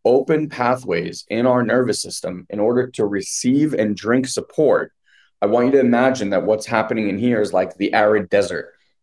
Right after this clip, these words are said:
that hasn't gotten water in a long, long time. And so there's very, very small pathways for you in order to receive that, that are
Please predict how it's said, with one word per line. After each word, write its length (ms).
that 120
hasn't 320
gotten 280
water 540
in 100
a 40
long, 300
long 220
time. 300
And 120
so 80
there's 220
very, 380
very 280
small 340
pathways 640
for 140
you 160
in 60
order 200
to 160
receive 500
that, 340
that 120
are 300